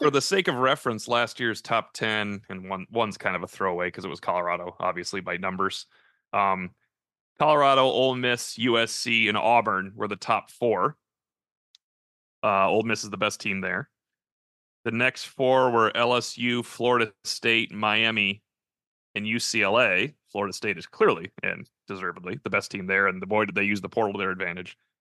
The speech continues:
Speaker 2: And then you
Speaker 1: Yeah.
Speaker 2: had Oklahoma, Oregon, Arkansas, and Louisville. And I bring that up because Louisville's transfers had a good day against Notre Dame, though.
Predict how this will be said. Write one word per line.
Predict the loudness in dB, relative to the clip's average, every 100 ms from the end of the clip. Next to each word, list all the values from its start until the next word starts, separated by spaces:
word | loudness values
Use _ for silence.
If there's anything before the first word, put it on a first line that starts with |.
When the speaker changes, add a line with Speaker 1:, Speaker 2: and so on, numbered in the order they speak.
| _
Speaker 2:
And | -2
then | 0
you | 2
Speaker 1:
Yeah. |
Speaker 2:
had | 2
Oklahoma, | 2 0 0 0 0
Oregon, | 2 2 2 -2 -4 -10 _ _ _ _ -2
Arkansas, | -2 -2 0 2 4 2 -2 _ _ _ _ _ _ _
and | -2 0 2
Louisville. | 2 4 4 4 0 2 0 0
And | 0
I |
bring | 2 2 2
that | 4
up | 4 2 0
because | -4 0 0 0 -2
Louisville's | 2 4 4 2 0
transfers | 0 0 0 -2 -4 -2
had | -4 -4
a |
good | -4 -2
day | -4
against | -4 -8 -8
Notre | -8 -6
Dame, | -8 -8
though. | -14